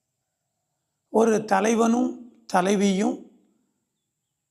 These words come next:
இந்த பிரபஞ்சத்தின் சிவசக்தியின்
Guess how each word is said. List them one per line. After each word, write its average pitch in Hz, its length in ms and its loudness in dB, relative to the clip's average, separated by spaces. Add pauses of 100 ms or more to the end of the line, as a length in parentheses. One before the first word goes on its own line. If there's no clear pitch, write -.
(140)
இந்த 196 360 2
பிரபஞ்சத்தின் 185 1160 -2 (440)
சிவசக்தியின் 202 1200 0